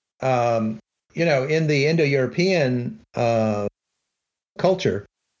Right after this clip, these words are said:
uh, marriage was kidnapping. And so, um,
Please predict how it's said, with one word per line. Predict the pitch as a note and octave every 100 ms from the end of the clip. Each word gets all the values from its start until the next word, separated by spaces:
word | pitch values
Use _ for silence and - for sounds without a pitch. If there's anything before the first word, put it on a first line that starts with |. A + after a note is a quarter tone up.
| _ -
uh, | B2+ A#2+ A2+ A2 G#2+ G#2 -
marriage | A2+ D#3 A3 F#3+ C#3 C3 -
was | B2+ -
kidnapping. | G3 F#3+ A#2+ - - _ _ _ _ _ _ _ _ _ _ _ _ -
And | B2+ B2
so, | - C#3+ C3+ C3 B2 A#2+ - _
um, | C3 B2 A#2 A2 G#2